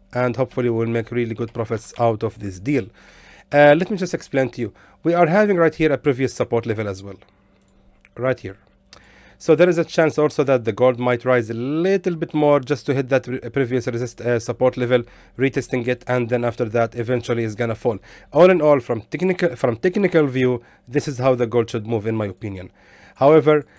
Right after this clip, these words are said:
the gold, of course, is very subjective to the, uh, fundamental analysis and for the upcoming news, uh, about, uh, the rising of the price of the oil, for example,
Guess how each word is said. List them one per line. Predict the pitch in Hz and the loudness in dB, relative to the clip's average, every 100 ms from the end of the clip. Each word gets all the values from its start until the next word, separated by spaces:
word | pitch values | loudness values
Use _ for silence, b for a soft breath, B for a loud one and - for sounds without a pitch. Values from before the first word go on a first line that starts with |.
| b | b
the | 117 120 | -4 -2
gold, | 139 143 | 2 0
of | 127 - | -2 -2
course, | 139 123 | -2 -2
is | 120 | -8
very | 110 123 | -8 -6
subjective | 123 107 107 139 123 110 | -6 -6 -6 -6 -6 -4
to | 123 | -4
the, | 117 113 - | -2 -4 -4
uh, | 120 117 113 107 | -2 0 0 -2
fundamental | - 127 117 120 135 135 123 | -2 -2 -2 -2 -2 -2 -2
analysis | 127 143 147 170 | -2 -2 -2 -4
and | 135 127 | -4 -4
for | - 123 | -2 -4
the | 113 117 - | -2 -8 -6
upcoming | 131 127 135 127 | -6 -4 -2 -2
news, | 120 131 143 139 113 | -2 0 2 2 -2
uh, | 120 123 127 | 0 2 2
about, | 120 123 123 120 - | 0 0 0 -2 -4
uh, | 120 113 107 | -4 -2 -6
the | 117 117 | -8 -6
rising | 117 131 123 123 117 | 0 2 2 -2 -8
of | 127 | -8
the | 123 | -6
price | 120 120 | -4 -4
of | - 107 | -6 -8
the | 123 | -10
oil, | - 160 156 | -2 0 0
for | - 143 | 0 -2
example, | 127 139 131 143 | 0 0 2 0